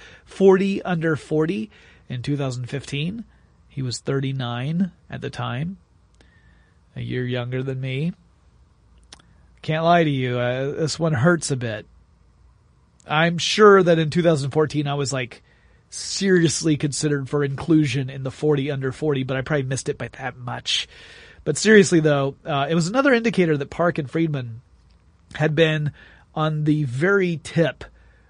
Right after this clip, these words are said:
of the spear that was activity trackers, that they had led that charge well. And this was also around the time that activity trackers began to dominate entire sections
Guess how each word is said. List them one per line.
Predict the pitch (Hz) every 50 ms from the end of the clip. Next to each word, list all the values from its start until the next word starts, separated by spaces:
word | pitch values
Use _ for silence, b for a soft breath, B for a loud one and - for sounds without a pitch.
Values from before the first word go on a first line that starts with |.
| b b -
of | 151 147 147 143
the | 147 131
spear | - - - - - - - 180 185 180 165 160 151 151
that | 147 139 143 143
was | - 160 147 143 135 135
activity | 131 123 - - 156 151 139 135 131
trackers, | 123 - 143 123 113 - 117 113 110 113
that | 143 156 165 - -
they | 160 147 170 175 180 170
had | 160 156 147 143 139 - b b b b b b _ _ _ 226
led | 160 160 165 170 185 196 190 160 151
that | 170 160 165 - -
charge | - - - 160 156 156 147 143 139 131 127
well. | 131 135 143 139 139 127 110 104 98 110 - b b b b b _ - 359
And | - 165 175
this | 220 233 220 -
was | 294 269 233 214 - - -
also | - 208 220 - - 214
around | 202 196 196 190 185 170
the | 170
time | 143 - 165 170 165 165 156
that | 160 147
activity | 143 139 - - 208 214 202 196
trackers | 160 - 180 175 151 - 165 135
began | 127 151 151 151 143 -
to | 143
dominate | 143 131 127 123 156 143 151 160 175 175 175 175 180 175
entire | - 151 143 135 - - 180 185 190 185 170
sections | - - - - - 196 190 - - - 165 147 123 123 123 123 113